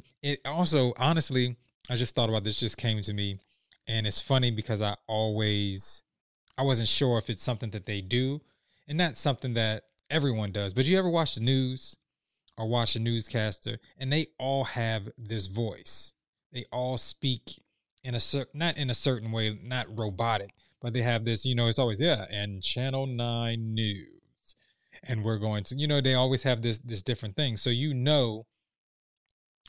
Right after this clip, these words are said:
what they do, you know? But what I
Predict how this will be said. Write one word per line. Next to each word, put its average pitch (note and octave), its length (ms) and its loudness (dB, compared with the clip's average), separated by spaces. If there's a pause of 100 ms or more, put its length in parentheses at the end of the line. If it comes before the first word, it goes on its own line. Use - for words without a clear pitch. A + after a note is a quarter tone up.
(140)
what B2 320 -2
they A#2+ 200 4
do, G#2+ 340 4 (600)
you A2+ 160 -2
know? A2 320 0 (480)
But A#2+ 500 2 (520)
what B2+ 120 -2
I A#2+ 140 0